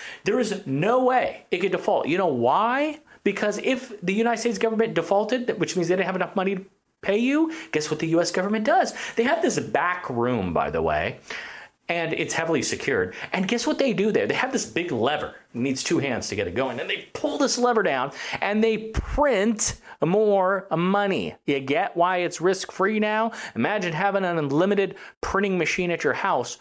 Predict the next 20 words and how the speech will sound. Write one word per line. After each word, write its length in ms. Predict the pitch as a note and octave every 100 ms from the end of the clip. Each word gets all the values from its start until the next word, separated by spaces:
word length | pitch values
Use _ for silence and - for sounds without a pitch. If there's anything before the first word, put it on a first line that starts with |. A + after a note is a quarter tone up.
| - -
for 80 |
printing 340 | - G3 F#3+ D3+
money. 400 | C#3+ F3+ C3+ - - - -
Yeah, 140 | F#3+
you 340 | C#3 G#2+ D3 E3+
would 140 | F3
also 280 | G3+ G3+ C#3+
spend 520 | - - - D3 D3+
it 100 | D3
like 240 | C3+ B2+
crazy, 480 | - D#3+ C#3 B2 D3
like 180 | D3+ C#3+
what 120 | D3+
our 80 | D3
government 400 | C#3 D#3 E3 E3
sometimes 420 | F3+ D#3 F3 D#3+ - -
you 120 | F3+ F#3
feel 460 | - C4+ C#4+ F#3+
is 260 | D3 C3 A2+
doing. 320 | A#2 F#2